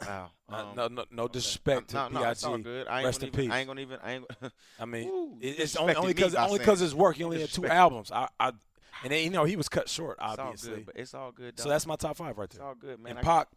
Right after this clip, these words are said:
Speaker 2: Pac, he, I mean, nobody was in the studio more than him.
Speaker 1: It's all
Speaker 2: Maybe
Speaker 1: good.
Speaker 2: Lil Wayne now, but
Speaker 1: It's all good, man.
Speaker 2: Yeah.
Speaker 1: Um, I'm gonna go probably, and this is not, I mean, I guess I, I, you put it in order. I don't necessarily know the order. Um, but obviously Nas is in there.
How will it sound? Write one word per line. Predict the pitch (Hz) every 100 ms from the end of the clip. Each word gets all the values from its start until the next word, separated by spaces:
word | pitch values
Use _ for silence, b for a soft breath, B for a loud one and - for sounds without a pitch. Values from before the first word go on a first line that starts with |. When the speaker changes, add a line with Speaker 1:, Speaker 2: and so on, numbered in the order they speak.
| -
Speaker 2:
Pac, | 143 147 -
he, | 131 -
I |
mean, | 143 143
nobody | 165 143 127
was | 113
in | 110
the |
studio | - 123 110
more | 110 110
than | 107
him. | 131 123 _ b
Speaker 1:
It's | -
all |
Speaker 2:
Maybe | 131 117
Speaker 1:
good. | 113
Speaker 2:
Lil | 117 120
Wayne | 110 120 98
now, | 107 131 95 90
but | 85 _ _
Speaker 1:
It's | _
all | 113 107
good, | 123 123 127 85
man. | 92 90 -
Speaker 2:
Yeah. | 104 123 135 123
Speaker 1:
Um, | 113 104 _ b b b b
I'm | 123
gonna | 147 151 120
go | 131 127 123 113 - 123 117 117
probably, | 110 104 107 110 110 110 107 107
and |
this | 113 -
is | 107 98
not, | 101 101 98
I | 98
mean, | 101 101
I | 98
guess | 101 98 - -
I, | 87 - 90
I, | -
you | 104
put | 104 107
it | 92
in | 90
order. | 92 95 92
I | 92
don't | 92 90
necessarily | 92 - 90 90
know | 87
the | 87
order. | 95 95 92 90 b b b b
Um, | 98 90 90
but | 90
obviously | 95 104 98 - 92
Nas | 95 95 95 95
is | 92
in | 95 92
there. | 95 95